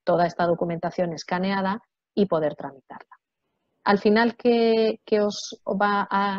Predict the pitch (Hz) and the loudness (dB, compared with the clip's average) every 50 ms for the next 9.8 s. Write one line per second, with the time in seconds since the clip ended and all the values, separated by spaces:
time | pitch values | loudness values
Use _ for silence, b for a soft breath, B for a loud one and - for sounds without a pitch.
0 | - - 208 202 196 196 196 - 208 208 196 196 196 190 190 190 185 - - 190 | -6 -4 -2 0 0 0 0 0 0 0 2 2 0 0 0 -2 -2 -2 -4 -4
1 | 190 190 190 190 - _ - - - - 190 185 180 180 180 180 180 - - - | -4 -6 -8 -10 -14 _ -18 -12 -8 -6 -4 -4 -4 -4 -4 -4 -4 -4 -4 -6
2 | - - - - - - 180 175 175 175 175 175 - - 185 - - 196 185 190 | -6 -8 -10 -10 -8 -6 -6 -4 -4 -4 -4 -6 -6 -8 -8 -6 -4 -4 -4 -4
3 | 180 180 175 175 - 190 190 185 175 - - 180 180 180 180 180 180 180 - 180 | -4 -6 -6 -6 -6 -6 -6 -6 -8 -8 -6 -6 -4 -4 -4 -4 -4 -4 -4 -2
4 | 175 175 180 - - - 170 170 170 170 175 170 170 170 175 175 - 214 214 208 | -2 -2 -4 -6 -8 -8 -6 -6 -4 -4 -2 -2 -2 -2 -4 -6 -6 -6 -6 -6
5 | 185 - - - _ _ _ _ _ _ _ _ - 170 170 170 180 175 190 190 | -6 -8 -12 -20 _ _ _ _ _ _ _ _ -10 -8 -4 -2 -2 -2 -2 -2
6 | 190 208 208 208 196 190 185 165 - 165 175 175 185 196 202 - 196 185 - - | 0 0 0 0 0 -2 -4 -6 -4 -4 -2 -2 -2 -4 -4 -4 -6 -8 -6 -6
7 | 190 - - 190 - 175 180 - 180 185 190 180 170 160 151 - - - 151 - | -8 -8 -8 -8 -8 -8 -6 -2 -2 0 0 0 -2 -4 -10 -14 -14 -14 -14 -14
8 | - - _ - - - _ _ _ _ _ _ _ _ _ _ _ _ - - | -16 -20 _ -20 -20 -20 _ _ _ _ _ _ _ _ _ _ _ _ -2 -2
9 | 190 - 208 196 202 196 190 208 220 226 226 226 - 233 240 294 | 0 2 2 2 4 4 4 4 4 4 2 2 0 -2 -2 -4